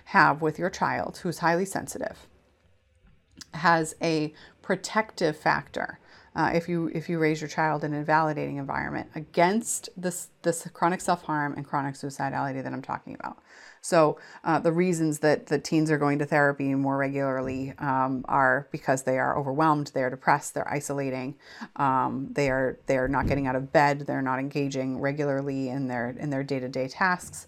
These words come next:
and, um, and, and then parents are seeking therapy, or they're, they're anxiety rid-, ridden and, um, nervous in all kinds of situations. But sensitive kids who are more appropriate for,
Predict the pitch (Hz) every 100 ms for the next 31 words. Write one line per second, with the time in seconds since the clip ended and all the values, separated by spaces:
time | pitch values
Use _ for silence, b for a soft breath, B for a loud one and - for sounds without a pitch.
0 | B B B B 170 160 147 147 - -
1 | 160 139 135 135 - 160 147 - 160 147
2 | 139 160 135 151 147 139 139 135 127 127
3 | 131 - 185 165 156 147 - - 139 127
4 | - 165 151 147 143 143 131 127 - 165
5 | 143 127 139 B B B - 151 139 135
6 | - - 143 127 123 127 175 - 180 185
7 | 151 143 135 - - - 180 - - 139
8 | 135 135 - 147 143 - 143 147 - 147
9 | 160 185 208 139 139 - - 147 - -
10 | - - - 175 202 175 156 170 147 -
11 | - - 170 156 143 151 151 - 151 147
12 | 143 135 - 156 143 131